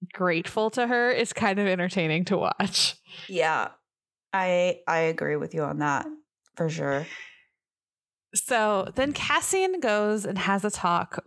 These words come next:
Speaker 1: with Eris. And it's a very interesting conversation that they have. We find out that Eris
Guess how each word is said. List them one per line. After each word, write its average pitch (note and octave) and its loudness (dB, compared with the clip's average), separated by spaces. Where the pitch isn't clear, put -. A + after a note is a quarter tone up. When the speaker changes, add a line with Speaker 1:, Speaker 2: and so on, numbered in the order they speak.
Speaker 1:
with F3+ -2
Eris. - 0
And G3+ 0
it's B3 2
a A#4+ 0
very A3+ 2
interesting G3+ 0
conversation F3 0
that - -4
they - 0
have. - 0
We G#3 0
find B3+ -2
out F4+ 2
that G4+ -4
Eris G3+ 0